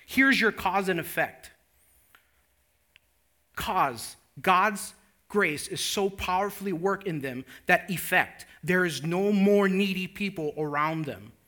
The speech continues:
They were spiritually compelled to participate in such an expensive fellowship.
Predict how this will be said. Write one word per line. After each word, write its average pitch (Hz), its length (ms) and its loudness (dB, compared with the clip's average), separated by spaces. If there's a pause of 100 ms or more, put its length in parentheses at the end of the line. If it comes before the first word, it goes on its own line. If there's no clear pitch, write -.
(1160)
They 175 180 4
were 202 140 2
spiritually 240 840 -2
compelled 202 540 -2
to 196 60 -8
participate 170 840 -4 (260)
in 151 80 -6
such 170 300 -4
an 165 120 -6
expensive 180 1000 -4 (400)
fellowship. 156 880 -4